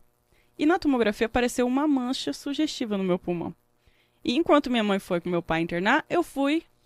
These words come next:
pra, pra consulta com o Wagner. Chegou na consulta, o primeiro médico que viu, ele,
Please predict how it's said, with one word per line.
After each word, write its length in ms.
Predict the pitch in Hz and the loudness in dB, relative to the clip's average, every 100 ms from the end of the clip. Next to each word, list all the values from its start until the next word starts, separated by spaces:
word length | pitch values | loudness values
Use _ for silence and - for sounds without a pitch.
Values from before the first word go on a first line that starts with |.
| _ _ - | _ _ -4
pra, 460 | 220 220 202 190 190 | 0 0 0 -4 -6
pra 120 | - 208 | -8 -4
consulta 420 | 277 - 240 240 | -2 -4 -6 -8
com 160 | - 311 | -4 -2
o 40 | |
Wagner. 320 | 190 160 185 - _ _ - | -2 -2 -6 -12 _ _ -2
Chegou 220 | 240 330 | 2 2
na 100 | 392 | 2
consulta, 420 | 320 294 277 240 | 2 0 0 -4
o 40 | |
primeiro 320 | 233 226 233 262 | -4 -2 0 0
médico 280 | 233 - | 0 -2
que 140 | 226 202 | -2 -2
viu, 180 | 208 | 0
ele, 120 | 208 | -2